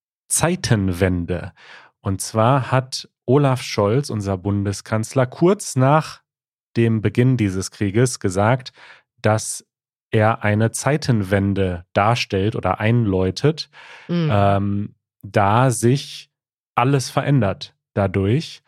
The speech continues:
Speaker 1: Und ja, wie würdest du dieses Wort Zeitenwende noch beschreiben?
Speaker 2: Ja, ich glaube, man kann das ganz gut auch wörtlich verstehen. Die Zeiten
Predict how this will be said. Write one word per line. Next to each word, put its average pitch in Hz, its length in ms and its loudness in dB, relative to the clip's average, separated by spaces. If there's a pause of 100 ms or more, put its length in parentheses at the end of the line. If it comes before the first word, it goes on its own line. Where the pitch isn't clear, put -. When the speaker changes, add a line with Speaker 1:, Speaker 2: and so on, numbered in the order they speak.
(480)
Speaker 1:
Und 107 840 0 (680)
ja, 110 220 2
wie 104 140 0
würdest 117 280 0
du 123 40 -2
dieses 110 320 -4
Wort 107 180 0
Zeitenwende 101 600 -2
noch 95 480 -6
beschreiben? 95 680 -4 (880)
Speaker 2:
Ja, 208 260 4
ich 156 120 -10
glaube, 190 320 4
man 214 160 0
kann 220 180 0
das 220 180 0
ganz 208 260 -2
gut 220 200 -4
auch 175 140 -6
wörtlich 190 380 0
verstehen. 131 640 -4 (200)
Die 175 260 0
Zeiten 233 920 -2